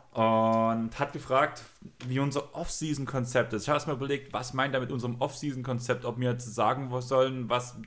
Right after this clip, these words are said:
die Teams in der Off-Season machen wollen. Hab ich nachgefragt. Nein, die Frage geht wirklich direkt danach raus, was wir vorhaben, sobald die N B A-Saison vorbei ist.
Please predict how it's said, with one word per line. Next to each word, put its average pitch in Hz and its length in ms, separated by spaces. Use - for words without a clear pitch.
die 117 260
Teams 165 320
in 147 80
der 131 80
Off-Season 131 420
machen 147 280
wollen. 160 300
Hab 139 120
ich 147 80
nachgefragt. 143 600
Nein, 143 380
die 127 80
Frage 123 320
geht 123 220
wirklich 135 260
direkt 123 380
danach 131 420
raus, 123 480
was - 340
wir 156 220
vorhaben, 151 560
sobald 123 380
die - 80
N 131 140
B 127 140
A-Saison 143 320
vorbei 123 300
ist. - 320